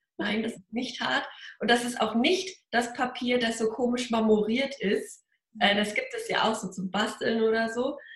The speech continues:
Ähm, also es ist beweglich, so wie normales Papier. Es gibt's auch in verschiedenen Stärken, also ganz dünn oder halt so dicker, wenn man Karten oder sowas machen will oder gerade für Visitenkarten. Und es ist komplett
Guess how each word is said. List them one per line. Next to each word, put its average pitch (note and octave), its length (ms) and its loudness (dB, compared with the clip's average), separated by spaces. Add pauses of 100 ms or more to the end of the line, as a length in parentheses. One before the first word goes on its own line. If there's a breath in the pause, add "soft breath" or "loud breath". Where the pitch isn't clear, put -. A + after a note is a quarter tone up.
(420 loud breath)
Ähm, A3+ 520 2
also A3 180 4
es B3+ 140 4
ist - 380 -2 (1080)
beweglich, D4 800 2
so A#3+ 160 2
wie A#3+ 80 0
normales A3 520 2
Papier. C#4+ 400 -4
Es C#4+ 100 -6
gibt's C#4+ 200 0
auch A#3+ 140 4
in A3 100 2
verschiedenen G#3+ 500 0
Stärken, A3+ 520 0
also G3+ 160 -2
ganz G3 360 0
dünn D#4 360 2 (380 loud breath)
oder G#3+ 260 6
halt A3 260 4 (180)
so G#3 260 -2
dicker, B3+ 400 0
wenn F#3+ 140 0
man F#3+ 120 0
Karten A#3+ 400 -2
oder A3+ 180 0
sowas A3+ 340 -6
machen A3 300 -2
will G#3+ 140 -2
oder G3 200 -4
gerade G3+ 300 -6
für G3+ 200 -8
Visitenkarten. A3 760 -4 (560 soft breath)
Und - 320 4
es - 240 -4
ist - 240 -6
komplett A3 440 -2